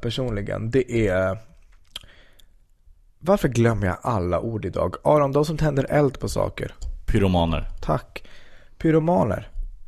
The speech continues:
Speaker 1: Alltså, inte att skada någon eller något sånt där. Men hur coolt, jag älskar ju eld.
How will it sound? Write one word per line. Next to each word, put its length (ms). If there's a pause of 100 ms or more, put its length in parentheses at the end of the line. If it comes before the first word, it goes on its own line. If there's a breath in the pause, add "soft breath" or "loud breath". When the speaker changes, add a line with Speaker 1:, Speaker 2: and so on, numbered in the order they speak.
(920)
Speaker 1:
Alltså, 320
inte 400
att 220
skada 540
någon 140
eller 100
något 120
sånt 120
där. 140 (360 soft breath)
Men 200
hur 280
coolt, 420 (140)
jag 180
älskar 420
ju 60
eld. 340